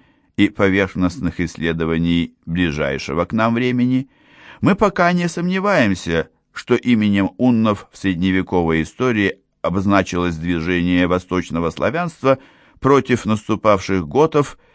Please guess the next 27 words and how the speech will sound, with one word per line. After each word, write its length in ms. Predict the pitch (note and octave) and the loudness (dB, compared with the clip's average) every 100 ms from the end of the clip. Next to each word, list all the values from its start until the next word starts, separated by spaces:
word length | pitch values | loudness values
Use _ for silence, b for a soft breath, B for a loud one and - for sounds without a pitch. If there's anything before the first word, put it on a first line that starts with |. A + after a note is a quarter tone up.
| b b | b b
и 100 | A#2 | 2
занятие 680 | A2+ A#2+ B2 C3 A#2 A#2 G#2 | 4 4 2 2 0 0 -2
им 360 | - B2 A#2 | 0 2 2
всей 340 | G2 - A2 F2+ | 0 -2 0 0
той 260 | - F#2+ | 0 -2
страны 500 | F2 - F#2 F2+ C3 | -2 -4 -2 2 2
или 340 | B2 F2 F#2 F2+ | 0 0 -2 -2
тех 260 | F2 G2 | -2 -4
славянских 680 | - F2 F2 F2 D#2+ - D#2+ | -2 -4 0 0 -2 -4 -6
земель, 440 | D2 G2 D#3+ F3 - b b b | -4 -6 -4 -6 -8 b b b
которыми 480 | G2+ A2 A#2+ A2+ | -2 2 2 4
успели 480 | A2+ A2 - A#2 F#2+ | 2 0 -2 -2 0
завладеть 680 | F2+ F#2+ F2+ F#2 F#2 A2 G#2+ | -2 -2 0 -2 0 -2 -4
и 100 | - | -4
над 180 | F#2+ F2+ | -2 -2
которыми 500 | - E2 F#2 F#2 F2+ | -4 -4 -2 0 0
владычествовали 1000 | E2+ F2+ F#2 F#2 F#2+ F2+ E2+ E2+ E2+ F2+ | 0 0 -2 -4 -6 -8 -4 0 0 0
готы. 480 | E2+ F#2 C#2+ - G1+ - _ _ _ _ _ _ _ _ _ - | 0 0 -2 -4 -14 -16 _ _ _ _ _ _ _ _ _ -6
Со 140 | A2 | -4
своим 380 | G2+ B2+ D#3 A#2 | 0 0 2 2
героем 560 | G2+ G#2 G#2+ G2+ F#2 - _ - | 2 4 4 4 2 -2 _ 0
Эрмонарихом 920 | E2+ D#2+ D2+ D2 D#2+ D#3 F2+ D2 - B B B B | 0 2 0 -2 -2 -2 -2 -2 -4 B B B B
готы 480 | F2+ E3 G3 F3 - | 0 2 4 2 0
сильно 580 | - - F3+ F#3 D#3+ C3 | -6 -6 -4 -2 0 0
забирались 680 | A2 G2+ G#2 A#2+ C3+ B2+ - | -2 -2 -2 0 -2 -4 -8
к 80 | - | -4
востоку 800 | A#2+ A#2 - E2+ C#2 - C3+ C#3 | -2 -2 -4 -6 -6 -4 -6 -6